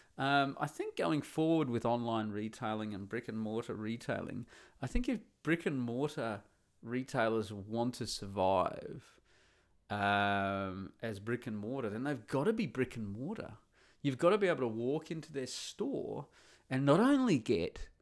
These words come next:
whatever you could get online from, from what the store or the company offers,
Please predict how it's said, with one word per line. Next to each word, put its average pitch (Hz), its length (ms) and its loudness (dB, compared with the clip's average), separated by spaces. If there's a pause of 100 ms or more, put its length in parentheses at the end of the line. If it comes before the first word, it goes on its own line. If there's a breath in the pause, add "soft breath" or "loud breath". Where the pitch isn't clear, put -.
(160)
whatever 117 320 0
you 95 200 -6
could 92 180 -14
get 95 160 -4
online 107 720 -2
from, 104 360 -10 (320 soft breath)
from 113 240 -4
what 110 160 -2
the 101 80 -8
store 98 580 -2
or 98 120 -2
the 98 80 -2
company 101 440 -4
offers, - 580 -8